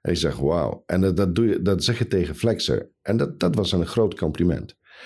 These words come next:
Eh, andere, eh, andere, eh, ehm, andere kant is dat ook, weet je, dat, dat is ook afhankelijk, eh, hoe straal je uit. Ik heb geen gast. Rustig aan. Alles kan, moet gebeuren,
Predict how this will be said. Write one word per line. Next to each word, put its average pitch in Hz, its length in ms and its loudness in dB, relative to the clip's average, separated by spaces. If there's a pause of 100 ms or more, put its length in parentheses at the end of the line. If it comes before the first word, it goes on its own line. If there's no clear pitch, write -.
(420)
Eh, 87 320 2
andere, 127 600 2
eh, 101 500 0
andere, 107 520 4
eh, 90 600 2
ehm, 87 1000 4
andere 107 380 0
kant 120 320 0
is 90 200 2
dat - 380 -2
ook, 98 200 0
weet 92 220 2
je, 95 60 -4
dat, 92 320 0
dat 95 320 -2 (520)
is 104 180 -2
ook 143 220 0
afhankelijk, 104 680 -2
eh, 95 200 2
hoe 120 140 0
straal 80 280 0
je 67 120 0
uit. - 380 -10 (680)
Ik 131 200 -2
heb - 120 -2
geen 60 200 -4
gast. - 500 -12 (160)
Rustig 107 540 -2
aan. - 180 -18 (340)
Alles 120 360 0
kan, 76 180 -2
moet 104 220 2
gebeuren, 85 540 0